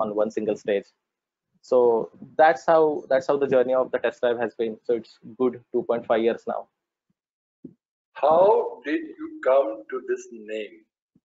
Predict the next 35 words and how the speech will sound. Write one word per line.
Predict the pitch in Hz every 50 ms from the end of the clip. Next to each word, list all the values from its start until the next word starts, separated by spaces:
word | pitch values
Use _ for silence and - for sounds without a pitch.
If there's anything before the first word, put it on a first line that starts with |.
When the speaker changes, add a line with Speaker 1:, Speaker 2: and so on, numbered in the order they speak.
| _ -
Speaker 2:
I | - - - - - 117
am | 107 -
very | - 104 101 107 - -
curious | - - 92 95 98 - _ _ _ _ _ _ _ _ _ _ _ _ _ _ - _ _ _ _ _ -
of | 107 113 - - -
the | - -
community. | - 107 - 104 104 - - 220
Speaker 1:
Uh, | 233 214 - - - _ _ _ _ _ _ - - -
so | - 185
that, | 151 151 175 196 208 - _ - - _ _ _ _ _
that | 180 160 180 175 -
credit | - 190 185 196 202 185 175
goes | 160 160 165 165
to | - 185
Kunal, | - 151 131 123 123 135 180 180 - -
Kunal | 147 131 127 127 127
Asher. | 120 - - 120 127 147 175 - _ _
So, | _ - 123 117 117 113 107 107 101 101 101 - - _ -
uh, | 131 120 113 110 104 101 - - - _ _ _ _ _ _ _ _ _ _ _ _ _ -
he | - 139
was | 139 135 131
part | 135 143 131 127 127 135
of, | 131 -
you | 131
know, | 127 135 135
initial | - 135 127 123 123 - 127 127
five, | - - 120 117 113
six | - 131 - -
people | - - 120 117 123 117 117 - _
who, | 139 - - - - -
who | - 151 147 147
were | 147 143 151 151
in | 165 170 165 160
my | 156 156
team, | 156 - 147 160 208 226